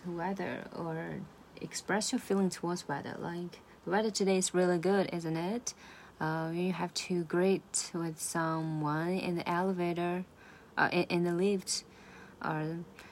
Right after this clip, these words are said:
and, uh, or you can also learn to express how, how, uh, that the weather today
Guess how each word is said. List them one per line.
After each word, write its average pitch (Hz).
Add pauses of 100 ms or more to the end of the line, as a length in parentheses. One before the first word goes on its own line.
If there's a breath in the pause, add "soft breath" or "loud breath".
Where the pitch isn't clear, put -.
(180 loud breath)
and, 165 (140)
uh, 160 (220)
or 180
you 185
can 170
also 160 (320)
learn 165
to 170
express 156
how, 156 (100)
how, - (100)
uh, 160 (580)
that 170
the 160
weather 196
today 156